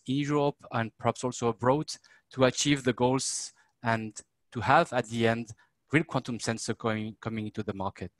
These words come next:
Um, I would like to, at this point, to thanks the, the sponsors that allowed to have this online meeting. So we have Zurich Instruments, I B M Research, I D Quantique,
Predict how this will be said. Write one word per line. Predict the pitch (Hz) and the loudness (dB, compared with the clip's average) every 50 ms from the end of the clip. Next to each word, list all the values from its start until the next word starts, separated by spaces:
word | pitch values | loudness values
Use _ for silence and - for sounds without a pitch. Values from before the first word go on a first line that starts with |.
| - - - - _ _ _ _ _ _ _ _ _ - - _ _ _ _ - | -16 -16 -16 -18 _ _ _ _ _ _ _ _ _ -20 -20 _ _ _ _ -2
Um, | 117 120 123 127 127 131 131 131 131 135 139 - _ _ _ _ - _ _ _ _ - 131 | 2 4 6 6 6 6 4 2 0 -4 -6 -10 _ _ _ _ -20 _ _ _ _ 2 4
I | 147 | 4
would | 175 180 156 | 4 6 6
like | 185 185 180 - - | 6 6 6 4 -4
to, | - - 151 147 147 151 139 | -8 -4 -2 0 4 4 4
at | 135 127 | 4 4
this | 147 156 - | 2 0 0
point, | - - 160 156 151 139 - | 2 4 4 4 4 2 -2
to | - - 131 123 | -6 -6 -4 -4
thanks | 113 - 147 143 139 139 - - - - - - | -2 2 2 2 2 2 -2 -4 -4 -6 -6 0
the, | - 117 113 113 110 113 110 110 113 | 2 2 4 4 2 2 0 0 -2
the | 113 117 - | -4 -4 -6
sponsors | - - 143 151 165 - - - 214 - - - _ - - _ | -2 2 2 2 4 2 0 0 0 -2 -4 -8 _ -14 -12 _
that | - 117 110 - | 0 0 0 0
allowed | - 127 117 127 139 151 147 - | 0 4 6 6 6 6 4 0
to | - - - 120 | -4 -4 -2 2
have | 110 127 127 120 | 4 4 2 2
this | - 117 113 - - - - _ _ - | 0 -4 -4 -4 -4 -6 -8 _ _ 0
online | 120 131 135 139 156 160 175 185 196 196 - - | 2 2 6 6 6 4 4 2 -4 -6 -8 -4
meeting. | 165 180 - - 208 226 240 - _ _ _ _ _ _ _ | -4 -4 -2 -2 -2 -4 -4 -6 _ _ _ _ _ _ _
So | - - - 123 110 110 110 | -14 -6 -2 0 2 2 2
we | 110 117 113 | 2 2 2
have | 120 123 117 - - | 4 2 2 2 0
Zurich | 123 123 123 - | -2 -2 0 0
Instruments, | 135 143 - - 165 160 156 160 165 156 - - - - _ _ _ - | -2 -2 -2 -4 -4 -2 -4 -4 -4 -4 -6 -8 -8 -8 _ _ _ 0
I | 120 117 | 2 2
B | 117 117 123 | 2 4 2
M | 120 120 | 2 2
Research, | 117 117 - - - 135 135 139 - - - | 2 -2 -2 0 2 2 2 2 2 -2 -6
I | 127 | -2
D | 110 110 | -2 -4
Quantique, | 110 - 123 131 135 - - 151 143 _ - - - - | -2 0 -2 -2 -2 -2 -6 -6 -6 _ -12 -16 -16 -16